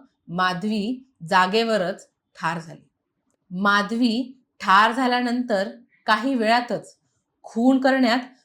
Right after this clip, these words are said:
व्यस्त झालेल्या गुरुमूर्तीला जाग आली. ज्यावेळेस तो जागेवर आला, तेव्हा मात्र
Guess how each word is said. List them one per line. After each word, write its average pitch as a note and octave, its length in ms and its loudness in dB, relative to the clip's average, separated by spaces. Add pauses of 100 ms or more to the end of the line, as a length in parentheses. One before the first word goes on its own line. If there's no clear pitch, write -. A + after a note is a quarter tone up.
(120)
व्यस्त B3 400 -2
झालेल्या A#3 580 0 (320)
गुरुमूर्तीला B3+ 800 4 (360)
जाग E3+ 260 0
आली. C#3+ 220 -10 (800)
ज्यावेळेस G3+ 800 2 (340)
तो A3 100 0
जागेवर G3+ 480 2
आला, G3 400 4 (460)
तेव्हा G3 260 0
मात्र A3 500 2